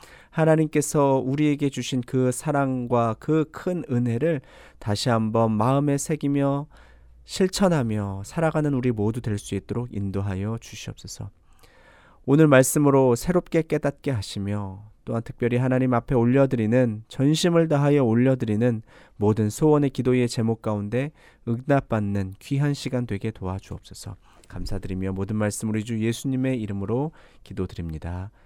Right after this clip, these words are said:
아멘. 오늘 우리에게 주시는 하나님의 말씀은 요한 일서 오 장 일 절부터 사 절까지의 말씀입니다.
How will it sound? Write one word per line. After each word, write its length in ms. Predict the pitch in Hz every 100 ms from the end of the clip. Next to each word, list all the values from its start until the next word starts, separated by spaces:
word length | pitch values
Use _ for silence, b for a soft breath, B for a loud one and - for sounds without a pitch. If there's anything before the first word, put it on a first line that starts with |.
| b
아멘. 520 | - 82 82 82 80 80 _ _ _ - - _ - - - - - - b b b b b b b
오늘 200 | 135 156
우리에게 340 | 139 143 135
주시는 420 | 139 131 151 143 143
하나님의 380 | 156 151 147
말씀은 500 | 131 95 - 110 120
요한 340 | 101 101 131 123
일서 420 | 131 131 - 107 -
오 200 | 98 104
장 260 | 120 117
일 180 | 117 147
절부터 720 | - 143 127 - 113 107 127
사 200 | - 98
절까지의 760 | 92 113 113 113 101 101 113 113
말씀입니다. 760 | 90 87 - 92 82 80 87